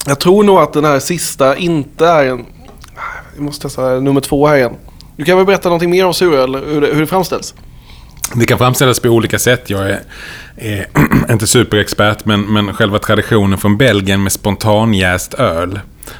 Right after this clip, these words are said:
Speaker 2: som sen, eh, suröl är ju ett slags brett begrepp. På Systemet så kallas det ju, är det ju klassificerat som syrlig öl. Men spontanjäst öl från början, som är en lång tradition i Belgien, är ju att man inte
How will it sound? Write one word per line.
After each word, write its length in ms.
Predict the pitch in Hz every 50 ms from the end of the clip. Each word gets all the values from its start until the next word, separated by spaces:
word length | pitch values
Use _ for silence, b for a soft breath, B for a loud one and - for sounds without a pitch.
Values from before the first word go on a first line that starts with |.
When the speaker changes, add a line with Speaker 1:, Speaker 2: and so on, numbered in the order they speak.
| B B
Speaker 2:
som 180 | - 104 98
sen, 340 | - - 98 92 87 87 90
eh, 160 | 90 87 87 87 -
suröl 560 | - - - 113 110 110 104 98 92 95 110
är 40 | 113
ju 220 | 101 95 92 92
ett 60 | 90
slags 300 | - - 90 80 - -
brett 520 | 95 85 107 95 101 98 82 - - - -
begrepp. 640 | 95 85 101 98 101 113 113 95 - - - - - - B B B B B B B B
På 100 | - 101
Systemet 520 | 107 98 - - 104 95 90 92 95 -
så 200 | - - - 98
kallas 300 | - - 101 101 95 -
det 100 | - 101
ju, 340 | 95 95 95 92 92 92 92
är 40 | 90
det 60 | 95
ju 40 | 90
klassificerat 600 | - - 104 - - - - - 95 90 85 -
som 120 | 92 90
syrlig 680 | - - - - 101 92 92 110 107 92 85 87 92 113
öl. 280 | 113 90 85 90 101 98 - - - - - - - - - - - - - - - - - - - - B B B B B B
Men 160 | B 107 101
spontanjäst 920 | - - 101 - - 104 110 110 107 101 92 90 92 92 - - - - -
öl 260 | 127 107 98 95 90
från 200 | - - 98 92
början, 280 | 92 95 95 92 87 82
som 160 | - - 90
är 40 | 90
en 80 | 92
lång 160 | 95 95 90
tradition 480 | - - 98 98 95 113 104 92 90 85
i 60 | 90
Belgien, 580 | 87 98 92 87 85 82 82 82 82 82 85 85 - B B B B B B B B
är 180 | - 107 101 92
ju 160 | 87 90 87
att 160 | 87 - -
man 160 | 98 92 90 87
inte 480 | 92 95 110 110 - - - 87 82